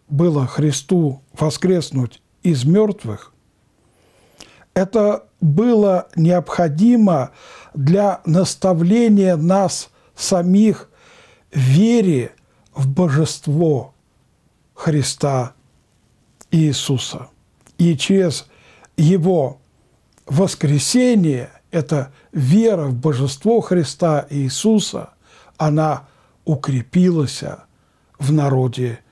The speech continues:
Божьем. И в Писании сказано: «Хотя он и распят в немощи, но жив силою Божию». Это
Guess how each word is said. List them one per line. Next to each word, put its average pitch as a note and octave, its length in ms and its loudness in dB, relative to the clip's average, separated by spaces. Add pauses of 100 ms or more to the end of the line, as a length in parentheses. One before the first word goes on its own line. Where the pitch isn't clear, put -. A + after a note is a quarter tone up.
(200)
Божьем. C#3 580 -2 (760)
И E3+ 120 0
в - 100 -10
Писании D3+ 580 0
сказано: E3 840 0 (580)
«Хотя D#3+ 720 -2 (140)
он E3 380 0 (180)
и D3 120 -2
распят F3+ 720 -2 (320)
в C3 200 -2
немощи, F3+ 880 0 (840)
но D#3 240 2
жив D3+ 540 -2 (400)
силою D3+ 880 0 (320)
Божию». A#2 720 -2 (680)
Это D3+ 460 -4